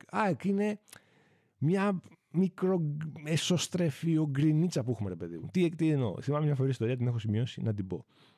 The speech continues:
Είναι πρώτη Μαρτίου του ενενήντα οκτώ, πρώτη Μαρτίου του ενενήντα οκτώ,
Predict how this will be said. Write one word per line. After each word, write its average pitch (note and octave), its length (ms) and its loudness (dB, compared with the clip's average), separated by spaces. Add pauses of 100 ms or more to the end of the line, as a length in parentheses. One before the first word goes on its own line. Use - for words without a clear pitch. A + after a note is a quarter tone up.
(140)
Είναι C#3 360 4 (2000)
πρώτη E3+ 420 0
Μαρτίου A#2 680 6
του A2 200 4
ενενήντα A2+ 380 4
οκτώ, G#2+ 480 0
πρώτη C3+ 300 0
Μαρτίου A2+ 220 2
του C3 60 2
ενενήντα G2+ 220 0
οκτώ, B2 380 -6